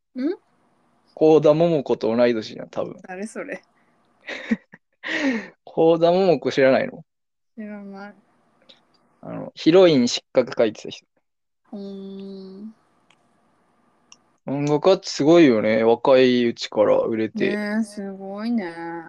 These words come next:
Speaker 1: うん。十、十代じゃない？じゃあ、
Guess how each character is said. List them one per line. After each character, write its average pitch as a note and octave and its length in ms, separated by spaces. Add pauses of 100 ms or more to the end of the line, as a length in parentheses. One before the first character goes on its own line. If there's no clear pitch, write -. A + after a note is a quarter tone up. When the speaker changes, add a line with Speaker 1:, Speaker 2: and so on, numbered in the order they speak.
(320)
Speaker 1:
う B2 40
ん。 A2 400 (1400)
十、 F#3+ 760 (120)
十 G#3 420
代 B2+ 220
じ G2 100
ゃ F#2+ 40
な G#2+ 240
い？ A2 80
じ G#2+ 100
ゃ G#2 60
あ、 - 200